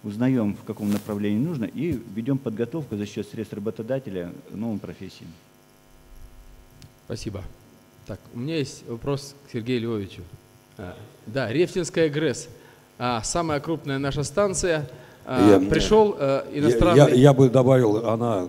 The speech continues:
Speaker 3: крупнейшая угольная электростанция не только в России, но и в Европе.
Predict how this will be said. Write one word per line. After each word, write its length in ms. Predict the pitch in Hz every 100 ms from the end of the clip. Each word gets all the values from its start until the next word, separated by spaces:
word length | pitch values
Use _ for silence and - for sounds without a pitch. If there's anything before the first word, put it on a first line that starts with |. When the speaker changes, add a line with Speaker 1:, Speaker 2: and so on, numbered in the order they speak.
| -
Speaker 3:
крупнейшая 680 | 117 120 147 151 127 123 104 - 127
угольная 560 | 139 127 117 110 98 98
электростанция 680 | 107 95 107 101 127 113 104
не 80 | 101
только 260 | 120 104 104
в 60 |
России, 280 | 101 104 120
но 160 | 107 98
и 300 | 98 95 98
в 100 | 90
Европе. 460 | 104 104 107 -